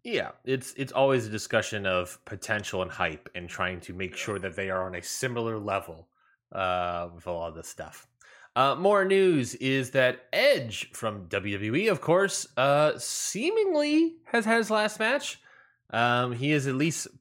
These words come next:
Speaker 1: uh, announcing and talking about how this was his last match on Friday Night SmackDown this past week against Sheamus. Um, he, uh,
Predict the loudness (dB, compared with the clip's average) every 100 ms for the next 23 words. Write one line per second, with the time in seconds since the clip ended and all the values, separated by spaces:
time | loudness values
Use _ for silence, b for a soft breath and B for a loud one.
0 | -4 2 4 6 6 4 2 2 4 4
1 | 2 -2 -2 -2 -6 -2 0 0 -2 0
2 | 2 2 2 2 0 -2 -6 -6 _ _
3 | b b -4 0 2 2 2 2 2 2
4 | -2 -2 -4 -2 0 0 0 -6 -4 -2
5 | -2 -4 -4 -4 -4 -4 -4 -6 -6 -20
6 | B B B -6 -4 -4 -2 -2 -2 -4
7 | -8 -14 B B B -2 0 2 0 -6
8 | _ _ _ _ _ -20 _ -16 -8 -2
9 | -2